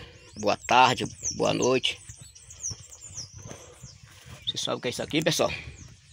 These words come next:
São relíquias.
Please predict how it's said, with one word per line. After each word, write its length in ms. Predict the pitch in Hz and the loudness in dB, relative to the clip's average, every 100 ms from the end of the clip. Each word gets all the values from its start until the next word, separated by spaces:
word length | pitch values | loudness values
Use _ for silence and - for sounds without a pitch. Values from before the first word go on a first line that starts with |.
| - - - - - - - - - - - - - - - - - - - - - - - - - - | -20 -20 -20 -20 -20 -20 -20 -20 -20 -20 -20 -18 -20 -20 -20 -20 -20 -18 -20 -20 -20 -20 -20 -20 -18 -14
São 240 | - 151 147 | -4 2 6
relíquias. 760 | 143 123 113 139 - - - | 8 10 10 8 6 6 6